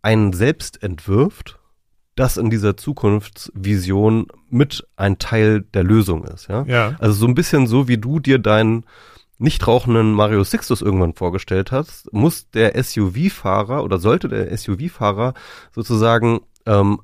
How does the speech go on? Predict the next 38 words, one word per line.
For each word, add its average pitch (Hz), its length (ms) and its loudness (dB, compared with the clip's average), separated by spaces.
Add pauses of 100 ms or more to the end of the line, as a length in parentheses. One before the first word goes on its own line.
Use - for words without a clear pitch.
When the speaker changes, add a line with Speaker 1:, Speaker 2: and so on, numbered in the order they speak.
(160)
Speaker 1:
auch 156 420 0
ein 104 160 2
Hint 170 400 2
dafür 120 240 -2
bekommen, 120 720 -2
wie 135 220 -4
er 104 360 0 (260)
sozusagen 110 560 0
eine 98 280 0
Version 104 520 -2
von 117 200 -4
sich 101 220 -4
selbst - 640 -4
in 160 160 4
die 143 120 6
Zukunft - 380 -8
projiziert. 113 720 -4
Speaker 2:
Als - 220 -2
Radfahrer. 101 460 -2 (260)
Speaker 1:
Als 120 220 -2
Radfahrer 123 640 2
oder 110 240 4
als, 101 400 0
keine 117 280 0
Ahnung, 107 440 0
äh, 101 240 -4
Solarzellen. 101 1500 0 (1120)
Ich - 80 -4
finde 202 140 2
das 151 100 0
ja 131 100 4
so 120 100 4
interessant, 113 420 0
wenn 110 100 2
man 104 120 4
mal 107 340 2
nach 107 200 0
Süden 98 460 0